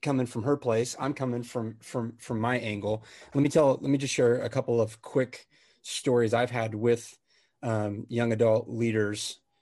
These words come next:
around U S A Canada in, in less than the last week. One was with Canada's Central District Assembly N Y I workshop on Saturday.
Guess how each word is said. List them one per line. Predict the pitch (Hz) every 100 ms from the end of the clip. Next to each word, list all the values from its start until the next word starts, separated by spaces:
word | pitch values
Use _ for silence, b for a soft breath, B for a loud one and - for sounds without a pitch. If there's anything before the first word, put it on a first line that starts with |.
| _
around | 117 117 117
U | 113
S | 110
A | 113
Canada | - 113 110 104 101 - _
in, | - 120 127
in | 123 120
less | 135 143 -
than | 127
the | 117
last | 113 104 113
week. | 104 - - _ _ b b b b -
One | 135 151 160
was | 139
with | 127 117
Canada's | 131 123 120 117 -
Central | 117 113 110
District | 110 110 113 110
Assembly | - 113 113
N | 110
Y | 107
I | 107 107
workshop | 107 107 117 107 -
on | 104
Saturday. | - - 107 101 95 95 113